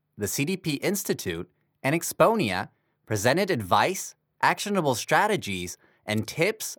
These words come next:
on the most important elements of successful growth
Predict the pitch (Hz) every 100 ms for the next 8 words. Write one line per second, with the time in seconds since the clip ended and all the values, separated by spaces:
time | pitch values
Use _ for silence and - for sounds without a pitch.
0 | - 117 110 110 104 104 92 - 185 220
1 | 156 220 190 156 160 - - 104 - 113
2 | - - 127 - 180 135 127 101 -